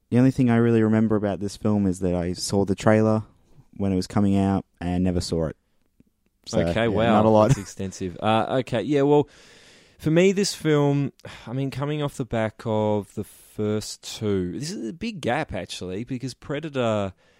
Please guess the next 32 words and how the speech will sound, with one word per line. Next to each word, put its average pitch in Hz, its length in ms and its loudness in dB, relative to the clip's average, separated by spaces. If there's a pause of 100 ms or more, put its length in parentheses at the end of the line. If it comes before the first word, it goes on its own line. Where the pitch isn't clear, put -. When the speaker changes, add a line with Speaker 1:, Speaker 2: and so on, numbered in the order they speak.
(220)
Speaker 2:
Predator 151 260 -6
two 120 260 -6
came 110 220 -8
out 101 80 -6
in 92 140 -8
nineteen 95 420 -8
ninety. 98 580 -8
Here 117 220 -10
we 110 100 -6
are 98 200 -4
all 98 120 -6
the 101 60 -8
way 95 180 -4
in 92 60 -6
two 98 180 -14
thousand 92 360 -10
and 87 180 -12
ten 101 560 -10 (420)
with - 180 -16
this - 220 -10
release, 92 360 -2
so - 180 -6
it's 95 140 -8
been 107 180 -12
twenty 120 300 -14
years. 95 560 -12
Speaker 1:
Yeah, 120 260 0
I 127 40 6
mean, 131 120 6
Speaker 2:
Um, 135 60 0
Speaker 1:
there's 135 160 -6
been 147 400 -4